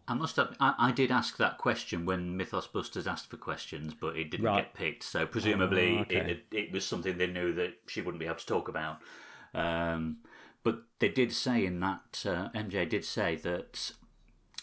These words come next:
Speaker 1: the new campaign box will have a plastic insert that it's
Speaker 2: Yep.
Speaker 1: designed to store sleeved cards, and I have heard as well that it'll have space for the investigator cards in there as well.
Speaker 2: Yeah.
Speaker 1: So everything will fit in the one large box. So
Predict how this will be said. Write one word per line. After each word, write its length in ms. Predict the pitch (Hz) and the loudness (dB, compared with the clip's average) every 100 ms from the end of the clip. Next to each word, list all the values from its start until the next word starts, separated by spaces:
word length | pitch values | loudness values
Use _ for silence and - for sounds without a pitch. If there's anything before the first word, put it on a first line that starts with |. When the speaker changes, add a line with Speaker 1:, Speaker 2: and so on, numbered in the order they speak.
| - | -12
Speaker 1:
the 280 | 120 92 90 | -4 -2 0
new 260 | 95 104 | 0 0
campaign 640 | - 98 85 - 107 92 78 | -2 -2 -2 -2 -2 -2 2
box 400 | 95 82 - 104 | 2 2 -2 -2
will 140 | 82 | -2
have 160 | 98 87 | -2 -4
a 40 | |
plastic 460 | - 107 - - - | -4 -6 -6 -6 -2
insert 680 | 92 80 - 80 80 - - | -2 -2 0 2 2 -2 -4
that 140 | 90 90 | -2 -2
it's 160 | 87 | 0
Speaker 2:
Yep. 120 | 104 | 2
Speaker 1:
designed 520 | 85 87 95 95 90 - | 2 2 0 0 -2 -6
to 120 | 87 | -8
store 360 | - 98 85 | -4 0 2
sleeved 480 | 82 - 98 87 - | 0 0 0 0 -2
cards, 540 | - 98 85 82 80 - | -4 -2 0 0 -2 -6
and 380 | 98 92 92 87 - - | -6 -4 -4 -6 -10 -8
I 140 | 92 - - | -8 -6 0
have 200 | 117 117 | 0 2
heard 240 | 117 110 | 4 4
as 80 | 104 | 4
well 160 | 110 107 | 4 4
that 120 | 107 | 4
it'll 140 | 82 101 | 2 2
have 200 | 113 - | 0 -2
space 360 | - 113 117 | 0 2 2
for 100 | - | -2
the 80 | 107 | -6
investigator 640 | 107 107 117 - 110 110 | -2 0 -2 -4 -6 -6
cards 340 | - 113 110 - | -6 -2 -2 -2
in 160 | 120 110 | -8 -6
there 160 | 113 110 | -4 -4
as 120 | 101 | -2
well. 420 | 104 107 85 80 - 98 90 | 2 2 2 -4 -12 -10 -8
Speaker 2:
Yeah. 140 | 92 | -6
Speaker 1:
So 420 | 95 104 98 95 - | 0 2 2 2 -2
everything 420 | 113 110 - 92 | -2 -2 -2 0
will 120 | 90 | 0
fit 280 | 87 - 90 | 0 -2 -2
in 160 | 87 82 | -2 -2
the 80 | 82 | -2
one 260 | 87 90 | 0 -2
large 380 | 87 90 87 - | -2 -2 -4 -4
box. 500 | 98 - - - - | -2 -4 -6 -14 -14
So 340 | - - 85 | -10 -4 -4